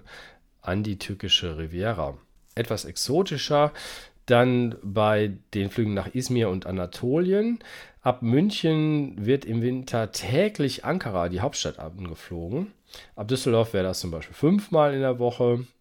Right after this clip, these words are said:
Immerhin auch ab Frankfurt und Stuttgart zwei wöchentliche Flüge. Das finde ich schon sehr stark.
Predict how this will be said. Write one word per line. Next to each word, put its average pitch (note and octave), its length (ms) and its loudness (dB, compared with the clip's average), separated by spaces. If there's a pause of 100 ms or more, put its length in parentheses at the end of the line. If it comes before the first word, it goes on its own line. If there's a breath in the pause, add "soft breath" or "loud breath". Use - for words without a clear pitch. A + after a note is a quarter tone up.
Immerhin A2 560 2
auch G2+ 460 -2 (100)
ab G2 240 -8
Frankfurt F#2+ 500 -8
und F2 140 -6
Stuttgart F2+ 800 -8
zwei - 760 -6
wöchentliche F2+ 540 -8
Flüge. A2 580 -4
Das F#2 200 -6
finde G2 220 -4
ich F2+ 100 -8
schon E2 460 -8
sehr F2+ 200 -6
stark. A2+ 560 -2